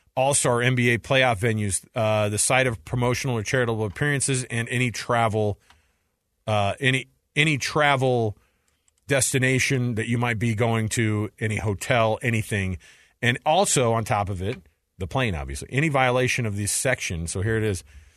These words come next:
uh, the N B A Constitution bylaws shall there be subject to discipline by the N B A accordance with such article, which according to that article is a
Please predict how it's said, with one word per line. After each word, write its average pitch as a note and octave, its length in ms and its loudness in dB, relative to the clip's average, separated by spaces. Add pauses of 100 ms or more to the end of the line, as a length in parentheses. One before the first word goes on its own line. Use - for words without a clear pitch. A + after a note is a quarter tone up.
(280)
uh, G2 320 4
the G#2+ 140 0
N B2+ 100 2
B B2 140 4
A A#2+ 120 4
Constitution A2+ 480 -2
bylaws G#2+ 440 2
shall G2 220 -2
there G#2+ 220 0 (240)
be G#2 200 -2 (140)
subject G#2 500 -4
to G#2+ 160 -2
discipline A2 640 -2 (280)
by F#2+ 100 -4
the G2 120 -6
N A#2 140 -2
B G#2+ 160 0
A G2+ 60 2
accordance B2 440 -4
with G#2 100 -6
such - 240 -4
article, A2 500 -2 (340)
which A2 160 -6
according D#3+ 400 0
to C3 80 2
that A#2 200 2
article A2 500 -2 (560)
is A2+ 280 -2
a G#2 160 -4